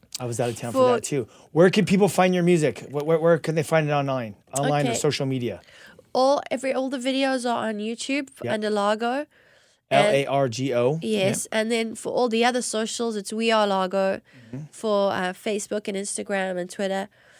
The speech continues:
Speaker 2: Um, but that's we underscore R underscore Largo.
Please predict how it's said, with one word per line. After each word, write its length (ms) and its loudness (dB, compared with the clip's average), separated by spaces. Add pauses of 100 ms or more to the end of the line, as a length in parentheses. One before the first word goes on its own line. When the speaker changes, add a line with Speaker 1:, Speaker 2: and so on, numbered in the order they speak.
(580)
Speaker 2:
Um, 380 -4 (420)
but 120 -6
that's 260 -2
we 540 -2 (160)
underscore 680 0 (100)
R 360 2
underscore 400 -6
Largo. 480 -4